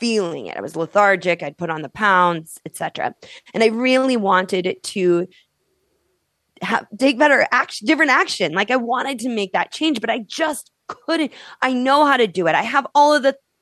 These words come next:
thing. I have the clothes. I have the playlists. I have the bike. I have everything I need. And I couldn't get myself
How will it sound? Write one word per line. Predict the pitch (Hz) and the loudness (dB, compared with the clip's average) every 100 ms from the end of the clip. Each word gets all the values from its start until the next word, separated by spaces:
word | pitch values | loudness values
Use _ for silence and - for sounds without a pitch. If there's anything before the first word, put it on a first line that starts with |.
| _ - _ | _ -20 _
thing. | 330 | 0
I | - | 2
have | 220 | 0
the | 196 | 0
clothes. | - 262 285 247 190 | -2 2 4 4 2
I | |
have | 214 | 0
the | 220 | -2
playlists. | - 226 240 254 190 185 - 202 | -2 2 2 4 2 0 -6 -4
I | |
have | 202 214 | -2 0
the | 220 | -2
bike. | - 202 262 - | 0 2 2 2
I | 240 | 2
have | 254 | 4
everything | 294 381 370 302 | 4 2 2 0
I | 262 | 0
need. | 240 226 180 131 - _ _ _ | 0 -4 -4 -6 -8 _ _ _
And | 214 | -2
I | 220 | 0
couldn't | 214 - - 277 262 254 262 _ | -2 -12 -6 0 2 2 -4 _
get | 208 - | -2 0
myself | 185 180 170 165 | -4 0 0 0